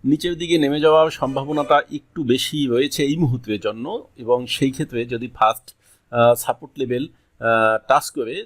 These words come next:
তাহলে মার্কেটটা যেতে পারে, আহ, ফার্স্ট সাপোর্ট লেভেল অনুযায়ী, আহ, বিশেষ করে চব্বিশশো, আহ, পঁচিশশো বিশ,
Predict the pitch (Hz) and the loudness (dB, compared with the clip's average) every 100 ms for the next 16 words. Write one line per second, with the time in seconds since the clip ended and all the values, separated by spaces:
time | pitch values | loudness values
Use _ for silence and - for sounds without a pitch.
0 | - 117 120 117 113 131 110 107 120 120 | -4 -2 -2 -4 -10 -10 -12 -12 -6 -2
1 | 104 117 135 127 113 160 - _ _ 113 | -2 -4 -4 0 0 0 -10 _ _ -10
2 | 110 - 113 - - - 113 _ 123 120 | -8 -6 -6 -6 -12 -4 -4 _ -16 -14
3 | 113 - 117 120 104 127 202 _ - _ | -14 -14 -12 -6 -4 -6 -10 _ -20 _
4 | - 117 113 113 113 104 117 143 - 123 | -6 -2 -2 -2 -2 -4 -8 -8 -6 -4
5 | 120 135 131 101 120 - - 131 165 _ | -6 -2 -4 -2 -2 -2 -2 -4 -8 _
6 | _ - 120 110 - - 180 - 156 170 | _ -2 0 0 -2 -14 -8 -8 -8 -12
7 | _ _ _ 98 127 147 71 - - | _ _ _ -4 0 2 0 -2 -4